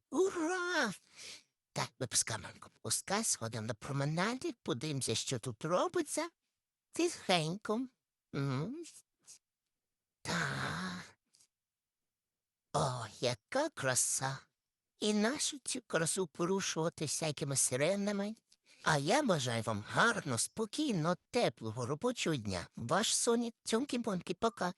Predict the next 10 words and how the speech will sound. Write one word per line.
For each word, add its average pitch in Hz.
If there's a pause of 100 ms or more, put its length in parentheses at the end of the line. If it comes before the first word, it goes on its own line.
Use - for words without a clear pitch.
І 180
щоб -
ніхто 214
не 104
порушував 143 (240)
ваш -
спокій. 113 (1200)
І 415
я 381
бажаю 254